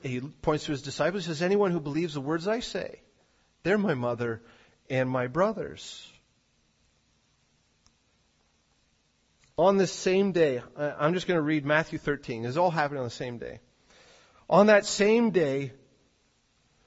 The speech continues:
apparently Jesus had had enough. He went into a house.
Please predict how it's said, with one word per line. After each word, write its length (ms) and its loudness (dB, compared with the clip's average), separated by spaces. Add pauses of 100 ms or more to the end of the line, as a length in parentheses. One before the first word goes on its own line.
(220)
apparently 460 4
Jesus 380 -2
had 100 -4
had 180 -2
enough. 340 0
He 80 -8
went 200 -4
into 220 -2
a 40 0
house. 640 -4